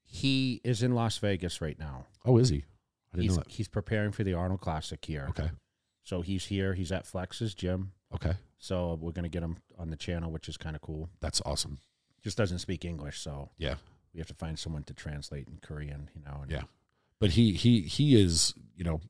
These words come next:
Speaker 2: I was sitting next to an, another guy there, and he said the same thing. He said, "Man, if that guy gets in shape, that's,
Speaker 1: Yeah.
Speaker 2: he's, he's gonna be right at the top." So there's, just watching the show, you know,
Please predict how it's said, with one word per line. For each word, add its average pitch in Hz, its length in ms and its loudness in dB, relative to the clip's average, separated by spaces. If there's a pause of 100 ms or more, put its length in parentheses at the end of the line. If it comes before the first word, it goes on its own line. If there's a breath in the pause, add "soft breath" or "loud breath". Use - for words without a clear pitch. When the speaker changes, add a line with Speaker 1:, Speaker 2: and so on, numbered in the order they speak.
(400)
Speaker 2:
I 87 40 -2
was 85 120 2
sitting 87 220 2
next 85 200 -4
to 78 340 0
an, 78 220 -10
another 80 300 -6
guy 76 220 -4
there, 73 180 -4
and 71 120 -4
he 82 140 0
said 78 180 2
the 69 80 -6
same 73 220 -2
thing. 78 160 -4
He 73 80 -4
said, 71 200 -4
"Man, 76 140 -4
if 69 100 -10
that 82 160 -6
guy 80 120 -4
gets - 220 -4
in - 80 -10
shape, 73 300 -4 (760)
that's, - 260 -4 (280)
Speaker 1:
Yeah. 76 160 -10
Speaker 2:
he's, 71 120 -4
he's 78 220 -4
gonna 90 140 2
be 78 80 0
right 73 180 -2
at 73 100 -4
the 78 80 -10
top." - 400 -6 (420 soft breath)
So 117 120 8
there's, 120 240 8 (320 loud breath)
just - 200 4
watching 127 380 6
the 104 80 6
show, 82 480 4 (420 soft breath)
you 95 80 2
know, 92 140 6